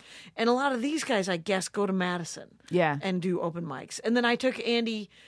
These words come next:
Speaker 1: I tried to give him the Norman Rockwell tour of Wisconsin,
Speaker 2: Yeah.
Speaker 1: because Wisconsin is just on fire politically, uh, nationally, right?
Speaker 2: Yeah.
Speaker 1: And it's also
Speaker 2: It's going to the Supreme Court that, for the gerrymandering case, right?
Speaker 1: Right,
Speaker 2: Yeah.
Speaker 1: right. And, and so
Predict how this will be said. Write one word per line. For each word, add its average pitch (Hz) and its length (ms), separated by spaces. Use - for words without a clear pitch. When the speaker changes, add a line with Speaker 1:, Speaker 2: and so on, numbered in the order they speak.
Speaker 1:
I 220 60
tried 311 240
to 294 80
give 294 160
him 277 80
the 240 80
Norman 208 440
Rockwell 190 460
tour 196 300
of 165 100
Wisconsin, 165 760
Speaker 2:
Yeah. 160 260
Speaker 1:
because 202 260
Wisconsin 262 500
is 202 140
just 220 240
on 185 140
fire - 500
politically, 160 640
uh, 180 220
nationally, 180 680
right? 180 160
Speaker 2:
Yeah. 143 180
Speaker 1:
And 208 400
it's - 180
also 196 580
Speaker 2:
It's - 120
going 233 160
to 190 100
the 170 100
Supreme 180 300
Court 226 300
that, - 200
for - 140
the 165 140
gerrymandering 143 720
case, 135 280
right? 139 120
Speaker 1:
Right, 175 360
Speaker 2:
Yeah. 160 140
Speaker 1:
right. 170 240
And, 214 260
and 226 220
so 214 360